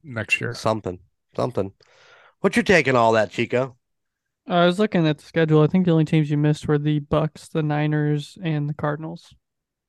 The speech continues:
Speaker 1: Which, uh, Bucks, Niners were
Speaker 2: Yeah.
Speaker 1: playoff teams as well.
Speaker 2: Yeah, and the Niners, uh, the Niners at that time still had, uh, Garoppolo, uh,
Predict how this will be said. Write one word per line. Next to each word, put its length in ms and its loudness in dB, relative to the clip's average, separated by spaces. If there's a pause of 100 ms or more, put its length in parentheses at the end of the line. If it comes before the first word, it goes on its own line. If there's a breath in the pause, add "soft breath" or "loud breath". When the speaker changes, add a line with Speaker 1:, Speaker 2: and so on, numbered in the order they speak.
Speaker 1:
Which, 400 -4 (240)
uh, 260 -4
Bucks, 520 -2
Niners 760 -4 (1200)
were 260 -4
Speaker 2:
Yeah. 80 -4
Speaker 1:
playoff 240 -2
teams 260 -4
as 160 -4
well. 240 -6 (320)
Speaker 2:
Yeah, 260 2
and 140 2
the 60 4
Niners, 600 2
uh, 280 2
the 100 0
Niners 380 2
at 100 -2
that 180 0
time 220 0
still 320 2
had, 340 -2
uh, 260 2
Garoppolo, 880 0
uh, 460 -2